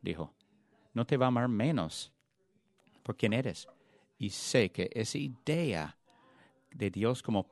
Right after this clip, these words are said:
padre es difícil para muchos de nosotros, porque no pu-, tuviste buen ejemplo de un padre terrenal. Quizás tu padre terrenal te abandonó, o te abusó, o te lastimó,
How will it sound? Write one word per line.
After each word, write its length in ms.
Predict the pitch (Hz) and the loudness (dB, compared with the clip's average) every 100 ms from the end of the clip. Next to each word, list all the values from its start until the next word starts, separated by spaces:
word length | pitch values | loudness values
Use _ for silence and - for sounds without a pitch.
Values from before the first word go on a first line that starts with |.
| - | -10
padre 580 | - 135 131 107 87 - | 0 2 2 -2 -4 -6
es 180 | - 110 | -6 -4
difícil 520 | - - 165 175 - | -4 -2 0 0 0
para 220 | 113 110 104 | 0 2 2
muchos 300 | 104 - 107 | 0 -2 -2
de 60 | |
nosotros, 840 | 101 120 - 214 220 107 82 - - _ - - - _ | 0 -2 0 0 0 -4 -4 -8 -16 _ -20 -20 -20 _
porque 280 | - 120 127 | -2 0 2
no 160 | 110 131 | 2 2
pu-, 400 | - - 131 - | -2 -2 -2 -2
tuviste 400 | - 113 117 127 | -2 0 0 -2
buen 220 | 107 113 | 2 2
ejemplo 360 | 120 107 98 110 | 2 0 0 0
de 120 | 98 | 0
un 100 | 92 | 0
padre 340 | 92 90 95 | 0 0 0
terrenal. 800 | 113 - 90 - 110 151 196 - - _ _ _ | -2 -2 0 2 2 2 0 -4 -10 _ _ _
Quizás 680 | - 101 - 151 165 98 - - | -10 -8 -2 2 2 0 -6 -8
tu 220 | 110 101 | -6 -6
padre 400 | - 117 127 139 | -2 0 0 -4
terrenal 800 | - 117 110 98 104 147 131 127 | -2 -2 0 0 2 0 -2 -4
te 240 | 110 101 | -2 -2
abandonó, 580 | - 92 95 92 107 147 | 0 0 0 0 0 0
o 200 | - - | -2 -8
te 180 | - 98 | -4 -4
abusó, 640 | 90 98 - - 156 - | -2 -6 -2 2 2 0
o 140 | 92 92 | -4 -6
te 280 | 101 101 - | -2 -4 -4
lastimó, 680 | 92 - 104 95 151 107 | -8 -6 -6 2 2 2